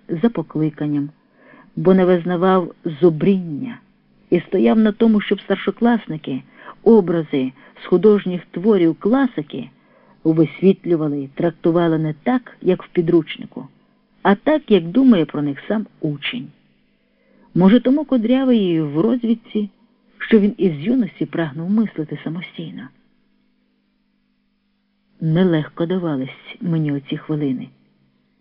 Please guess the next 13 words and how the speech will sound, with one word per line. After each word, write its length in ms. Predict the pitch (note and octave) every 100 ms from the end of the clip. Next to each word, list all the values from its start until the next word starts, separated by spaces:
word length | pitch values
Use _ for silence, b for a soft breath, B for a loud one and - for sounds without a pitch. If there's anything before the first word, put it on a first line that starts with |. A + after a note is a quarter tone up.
| _ _ -
Я 140 | F#3 F3+
бачив 300 | A#3 A3+ G#3
не 100 | G3+
лише 280 | G3+ A3+
німецьку 460 | G#3+ G#3+ A3+ - G#3
техніку, 680 | - B3 - C#3+ C#3 A#3+ - _ -
що 240 | - E3+
рухалась 440 | D#3+ D3+ D3+ D3+ D#3
на 100 | D3+
шосе, 480 | D#3 - C#3+ C3 - b b b b b
а 120 | F3+ F3+
й 80 |
руку 380 | G3 A3 - G3